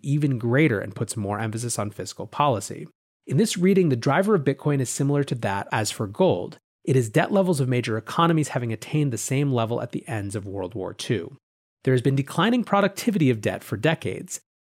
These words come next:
This potentially puts semi-permanent upward pressure on debt levels that is implies that a greater amount of debt is required to produce a given level of G D P.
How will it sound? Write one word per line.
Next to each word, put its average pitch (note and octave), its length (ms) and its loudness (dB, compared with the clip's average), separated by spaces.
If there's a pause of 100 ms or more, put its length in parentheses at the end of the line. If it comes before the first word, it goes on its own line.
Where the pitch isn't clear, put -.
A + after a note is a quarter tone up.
This C3 120 -2
potentially A3 520 0
puts - 260 -2
semi-permanent F#3+ 720 2
upward B2+ 360 -2
pressure F#3+ 340 0
on A2+ 160 -2
debt A#2 240 -2
levels A2+ 260 -2
that A2+ 120 -4
is A2 100 -4
implies D3 600 0
that B2 120 -2
a A2+ 40 -6
greater C#3+ 360 2
amount D3+ 240 2
of C3 80 -2
debt A#2 220 -2
is A#2+ 120 -6
required A#2+ 460 -2
to A#2+ 80 -6
produce G#2+ 400 -4
a - 80 -6
given A2+ 320 -2
level G2+ 220 -2
of G2 100 -6
G G#2 160 -8
D G2 120 -8
P. D3+ 360 0